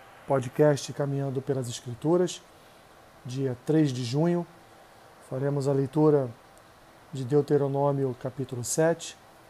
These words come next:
Salmo noventa, Isaías capítulo trinta e cinco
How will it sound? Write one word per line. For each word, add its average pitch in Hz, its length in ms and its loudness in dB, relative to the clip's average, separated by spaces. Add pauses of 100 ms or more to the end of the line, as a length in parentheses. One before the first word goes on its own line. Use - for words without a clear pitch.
(220)
Salmo 143 460 0
noventa, 147 640 -2 (760)
Isaías 147 440 0
capítulo 139 520 -4
trinta 135 280 -4
e 123 40 -4
cinco 170 440 -4